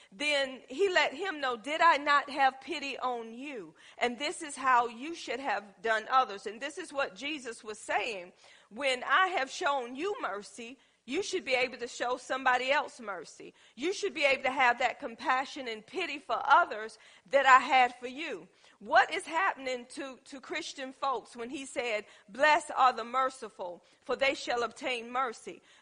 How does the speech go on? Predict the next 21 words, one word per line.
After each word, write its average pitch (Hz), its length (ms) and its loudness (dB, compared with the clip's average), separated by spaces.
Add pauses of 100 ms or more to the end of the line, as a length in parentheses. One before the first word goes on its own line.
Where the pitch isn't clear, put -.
The 262 100 -4
problem 370 520 4
is, 247 280 -2
if 247 140 -10
we're 320 160 -8
not 349 220 2
spending 294 400 -4
time 269 500 2
with 302 220 -4
him, 214 460 -10 (360)
if 247 140 4
we're 311 200 -6
not 330 360 6
really 262 320 -4
meditating 262 840 0
on 226 140 -6
what 262 200 0
he 285 160 -8
done 233 300 -2
for 208 120 -6
us, 208 440 4